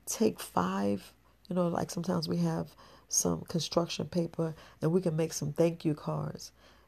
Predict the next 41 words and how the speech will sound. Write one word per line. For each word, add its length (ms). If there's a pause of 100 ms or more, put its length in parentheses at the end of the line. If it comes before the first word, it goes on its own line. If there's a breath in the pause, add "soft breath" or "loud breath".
Make 260
five 400
thank 260
you 60
cards 340
and 220 (120)
h-, 100
hand 240
it 40
out 180
to 120
a 60
stranger. 520 (720 soft breath)
Make 200
five 320
thank 240
you 60
cards 400
or 160
put 220
it 20
on 80
someone's 460
desk 260
and 140
says 360 (420 loud breath)
to, 140 (100)
to 120
your 180
coworkers, 760
"Hey, 180
look, 220
we 80
ain't 120
trying 140
to 40
be 100
friends 320
with 100
nobody, 440 (480 loud breath)
but 320